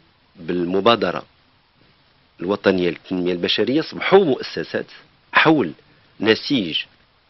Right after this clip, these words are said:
من المجتمع المدني اللي بدا تيعطي مؤسسات اجتماعية، ولكن باقي خصاص كتير. ولكن إلا شفنا المجتمع بالأكمل ديالو في العالم العربي كله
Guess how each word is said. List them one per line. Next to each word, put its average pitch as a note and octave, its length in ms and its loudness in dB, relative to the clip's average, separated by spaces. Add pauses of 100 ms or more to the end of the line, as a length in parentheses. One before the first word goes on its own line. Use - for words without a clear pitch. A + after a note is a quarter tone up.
(140)
من G2 160 -4
المجتمع F#2+ 580 0
المدني A#2 600 0 (1300)
اللي A#2 240 0
بدا A#2+ 160 4
تيعطي F#3+ 520 4
مؤسسات F3 800 2 (1300)
اجتماعية، E2+ 560 -6 (160)
ولكن F2+ 360 -2
باقي C3+ 280 2
خصاص F3 400 0 (180)
كتير. A#2+ 380 -4 (2000)
ولكن - 440 0 (300)
إلا G#2 160 2
شفنا G#2 240 2
المجتمع F2 520 0 (720)
بالأكمل F#2 500 0
ديالو D#2+ 220 -2
في - 100 -8
العالم E2 260 -2
العربي F#2+ 340 0
كله G3+ 440 -2